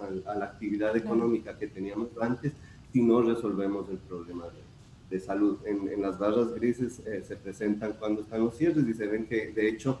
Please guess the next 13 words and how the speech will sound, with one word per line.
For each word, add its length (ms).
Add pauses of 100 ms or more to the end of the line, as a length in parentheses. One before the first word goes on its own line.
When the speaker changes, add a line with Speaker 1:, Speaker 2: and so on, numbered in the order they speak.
(320)
Speaker 1:
eh, 240
la 140
reducción 720
se, 180 (220)
se 80
venía 300
dando 280
desde 320
antes 400
que, 140 (720)
que 100
se 140
diera. 200